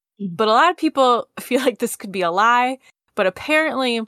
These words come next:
Speaker 2: according to Trezell, the kids were outside playing with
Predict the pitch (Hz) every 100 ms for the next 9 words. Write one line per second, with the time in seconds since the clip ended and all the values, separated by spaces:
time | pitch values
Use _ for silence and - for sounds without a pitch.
0 | _ _ _ _ _ 214 - 208 101 101
1 | 104 233 190 175 - 214 185 208 175 156
2 | - _ - - 262 240 226 202 190 -
3 | 208 196 - - 214 208 196 202 - _
4 | 208 202 208